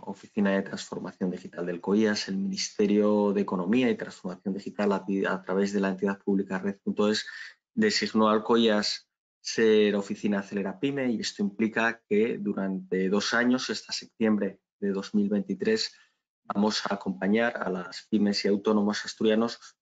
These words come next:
para ayudarles en su proceso de transformación digital.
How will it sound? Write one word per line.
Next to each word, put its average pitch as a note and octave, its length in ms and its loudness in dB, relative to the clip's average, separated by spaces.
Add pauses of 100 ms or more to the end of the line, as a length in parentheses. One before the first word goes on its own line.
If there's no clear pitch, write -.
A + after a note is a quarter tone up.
para G2+ 220 2
ayudarles G2+ 400 2
en G#2+ 80 -2
su - 160 -10
proceso G2 400 -6
de F#2 60 -2
transformación - 720 -8
digital. - 400 -16